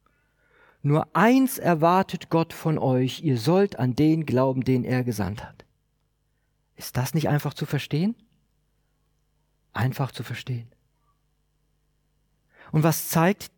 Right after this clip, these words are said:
diese Übersetzung? Gott hat jetzt eine Erwartung an dich.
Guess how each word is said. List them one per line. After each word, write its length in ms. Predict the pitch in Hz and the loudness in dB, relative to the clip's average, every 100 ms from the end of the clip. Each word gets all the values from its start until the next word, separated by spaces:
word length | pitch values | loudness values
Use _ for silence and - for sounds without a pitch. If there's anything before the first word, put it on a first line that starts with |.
| - | -2
diese 280 | 180 180 196 | -2 2 2
Übersetzung? 760 | - 165 156 175 - 214 226 - _ _ _ _ _ _ _ _ _ _ _ _ _ _ _ _ _ _ - | 2 2 2 2 0 -2 -2 -6 _ _ _ _ _ _ _ _ _ _ _ _ _ _ _ _ _ _ -6
Gott 180 | 160 147 | -4 -2
hat 80 | 147 | -2
jetzt 180 | 147 | 0
eine 220 | 143 135 135 | 0 0 0
Erwartung 680 | 120 104 143 147 - 156 | -2 -2 -2 -2 -4 -4
an 120 | 143 | -2
dich. 500 | 139 117 - - - | -2 -2 -6 -12 -18